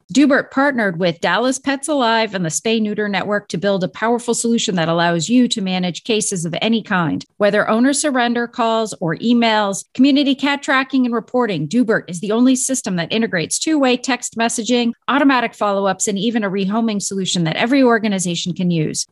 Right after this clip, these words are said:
No more trying to manage ten different technologies when everything is all in one place and tightly integrated. From fostering to transport, fundraising to e-commerce, supply and demand to case management, Dubert has everything you need to streamline your operations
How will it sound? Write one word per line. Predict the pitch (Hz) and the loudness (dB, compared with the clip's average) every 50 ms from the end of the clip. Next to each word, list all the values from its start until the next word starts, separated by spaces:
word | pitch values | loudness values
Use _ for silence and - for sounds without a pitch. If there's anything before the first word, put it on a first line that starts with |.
| _ _ _ | _ _ _
No | - 233 262 294 311 | 2 4 4 4 4
more | 311 294 294 277 | 4 4 2 2
trying | 269 - 285 262 254 254 240 247 | 0 0 0 2 2 2 0 -2
to | 240 214 | -2 -2
manage | 214 208 208 202 185 170 - - | -2 -2 -2 -2 -2 -4 -4 -4
ten | - 254 254 254 254 254 | 0 2 4 4 4 4
different | 247 - 247 220 208 | 2 0 -4 -6 -4
technologies | - 226 208 214 220 214 214 208 196 156 170 165 160 160 | -4 -6 -4 -2 0 0 2 2 0 0 0 -2 -2 -2
when | - 196 190 196 185 180 | -2 -2 0 0 0 0
everything | 220 226 226 240 220 - - 214 196 190 185 - | -2 0 0 -2 -2 0 -2 -2 0 0 -2 -2
is | - 190 170 | 0 0 0
all | 185 165 190 185 | 2 2 2 0
in | 180 185 | 0 2
one | 202 233 269 262 | 2 4 4 4
place | 254 - 240 208 202 - - | 2 2 0 0 0 0 -2
and | 170 151 | -4 -4
tightly | - 202 202 - 190 180 - | -4 -4 -4 -4 -4 -4 -2
integrated. | 190 190 165 - 170 156 156 - - - - _ _ _ - | -2 -2 -2 -2 -2 -2 -2 -2 -6 -8 -10 _ _ _ -2
From | - - 285 | 0 0 0
fostering | - 262 254 254 254 254 - 254 240 233 233 233 233 | 2 2 2 2 0 0 -2 0 0 2 2 0 -2
to | 220 175 | -4 -4
transport, | - 233 220 208 208 - - - 214 208 190 - - | -4 -2 -2 -2 -2 -4 -4 -2 0 0 0 0 0
fundraising | - 302 294 277 285 269 262 254 214 240 214 208 - | 2 2 4 4 4 4 2 2 0 -2 -2 -4 -4
to | - - - - 247 | -6 -6 -2 0 2
e-commerce, | 262 254 - 226 175 160 160 - - 151 - - - | 2 2 2 -2 -2 -2 -2 -4 -4 -6 -6 -6 -4
supply | - - 190 - - 233 226 226 240 247 262 277 285 285 285 - - | -2 -2 -2 -2 0 0 0 2 2 2 2 0 0 -4 -6 -6 -6
and | 208 190 | -4 -2
demand | 202 180 196 185 185 175 175 175 175 180 - | -2 0 0 0 0 0 0 -2 -4 -6 -8
to | 208 | -8
case | 180 - 233 226 226 - - | -6 -2 0 0 0 0 -2
management, | 214 202 196 196 190 165 - 208 220 - - | -2 -2 -2 -2 -4 -6 -6 -6 -6 -6 -2
Dubert | - 254 285 262 285 254 226 - - | 2 2 4 4 4 2 2 0 -2
has | - 226 208 190 - - - | -4 -4 -4 -4 -2 -2 -2
everything | 247 233 285 302 302 294 - 302 294 | -2 0 0 0 0 0 2 4 4
you | 269 247 | 4 4
need | 220 214 202 202 - | 4 2 -2 -4 -4
to | - 196 | -6 -8
streamline | - - 233 220 220 220 220 220 220 214 | -6 -4 -4 -2 -2 0 0 0 0 0
your | 202 190 - 185 | 0 0 0 0
operations | 190 190 185 175 180 202 196 - 185 156 147 - | 0 0 0 0 0 0 -2 -2 -4 -4 -4 -6